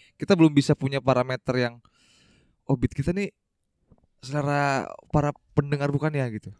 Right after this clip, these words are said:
Entah itu pelaku, non pelaku, ataupun cuma orang yang sekelibet denger doang gitu. Ini musik yang kita produksi ini dengan barang-barang seleranya udah sama, misalkan Bang Wigi atau Bang Bait udah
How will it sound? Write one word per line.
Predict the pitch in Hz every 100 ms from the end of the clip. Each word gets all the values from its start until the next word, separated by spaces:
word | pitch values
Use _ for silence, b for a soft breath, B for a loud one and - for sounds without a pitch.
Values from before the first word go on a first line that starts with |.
| _ -
Entah | - 147
itu | 135 143
pelaku, | - 135 120 _ - 143
non | 160 139
pelaku, | 127 120 110 - - 143 156
ataupun | 113 - 113 - 117
cuma | - 117 110
orang | 110 110
yang | 110
sekelibet | - 123 117 117 _
denger | 120 120 117
doang | 113 113 110 139
gitu. | 113 - - _ b b b b
Ini | - 160 208
musik | 165 151 - 147
yang | 151 143
kita | 147 143
produksi | - 131 135 127 - 156
ini | 180
dengan | 135 120
barang-barang | 117 113 113 117 113 117 117
seleranya | - 117 113 117
udah | 110 107
sama, | 110 135
misalkan | 127 127 131
Bang | 107 104 104
Wigi | 107 104 127 139
atau | 127 107 104
Bang | 101
Bait | 104 101 117 123
udah | 107 107